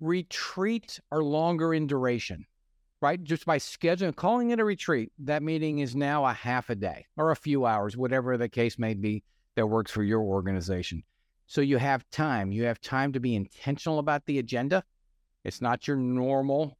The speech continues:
agenda that you had at every board meeting. You're very intentional about the agenda. You're thoughtful what's gonna be included. And you usually have this at a different location just to, just to expand thinking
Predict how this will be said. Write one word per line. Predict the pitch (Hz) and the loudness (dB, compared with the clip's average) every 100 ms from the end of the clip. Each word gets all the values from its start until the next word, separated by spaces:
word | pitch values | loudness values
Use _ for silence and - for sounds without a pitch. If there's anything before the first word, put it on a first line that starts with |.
| _ _ _ _ - | _ _ _ _ -6
agenda | 120 131 131 139 | -2 0 2 0
that | 127 - | -2 0
you | |
had | 120 | 2
at | 117 123 | 2 0
every | 127 139 | 0 -2
board | 123 123 117 | 0 0 0
meeting. | 104 101 117 | 0 0 0
You're | 117 | 0
very | 113 120 117 | 2 2 2
intentional | 101 - - 151 - 156 - | 0 -2 -2 -2 0 -2 -2
about | 135 135 135 | -2 0 0
the | 139 131 | -2 -2
agenda. | 120 110 135 143 | -4 -2 0 2
You're | 120 98 - - | 0 0 -4 -4
thoughtful | 135 151 - 160 135 | 0 0 2 0 0
what's | 135 | -2
gonna | - 139 | -2 -2
be | 123 131 123 _ _ _ | 0 0 -2 _ _ _
included. | 120 113 - 131 131 131 139 - _ _ _ _ _ | -2 -2 -2 0 2 2 0 -4 _ _ _ _ _
And | 139 143 | -2 0
you | |
usually | 139 165 190 | 2 0 0
have | 139 139 151 | 0 0 0
this | 147 | 0
at | 147 | 0
a | 135 | 0
different | 131 127 160 | 0 0 0
location | 139 156 - 120 131 170 165 | 0 0 0 0 0 -2 -2
just | 156 - | -4 -2
to, | - 156 - _ _ _ - | -2 -2 -6 _ _ _ -8
just | 143 - | -8 -4
to | 170 | -2
expand | 147 139 135 - - 131 147 147 | 0 0 -4 -6 -2 2 2 0
thinking | - 139 151 151 151 | 0 0 0 0 -2